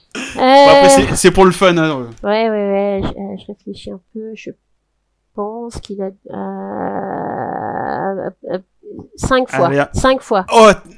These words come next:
Speaker 1: ah, t'étais pas passé loin, hein, c'était six fois.
Speaker 2: Oh.
Speaker 1: Il a fait six fois deuxième et une seule fois
Speaker 2: Une seule
Speaker 1: troisième.
Speaker 2: fois premier, ouais, en, ouais,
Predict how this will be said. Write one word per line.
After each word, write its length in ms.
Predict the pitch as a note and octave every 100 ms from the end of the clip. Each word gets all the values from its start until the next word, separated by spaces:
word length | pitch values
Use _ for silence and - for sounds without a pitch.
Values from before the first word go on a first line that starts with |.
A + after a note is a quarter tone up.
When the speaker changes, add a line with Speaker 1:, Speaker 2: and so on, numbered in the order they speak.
| -
Speaker 1:
ah, 120 | A3
t'étais 260 | F#3+ E3 E3+
pas 160 | A#3
passé 320 | A3+ A3+ -
loin, 180 | F#3 E3
hein, 40 | E3
c'était 340 | - C#3 F3
six 400 | F3+ - - C#4
fois. 380 | B3+ - E3 E3
Speaker 2:
Oh. 480 | G3 A3 A3 G#3 F3+
Speaker 1:
Il 60 | D#3
a 40 | C#3
fait 140 | D#3+
six 280 | - - G#3
fois 200 | - G3
deuxième 400 | E3+ D3+ F3+ G3
et 280 | D#3+ E3 - _ _ _ _ _ _ _
une 220 | - G3 F#3+
seule 220 | - E3
fois 160 | -
Speaker 2:
Une 60 | F3
seule 60 | A#3+
Speaker 1:
troisième. 280 | - A3 A3
Speaker 2:
fois 100 | G#3
premier, 460 | _ G3 G3 G#3 -
ouais, 240 | A3 G3+ -
en, 300 | G3+ F#3 F#3
ouais, 140 | -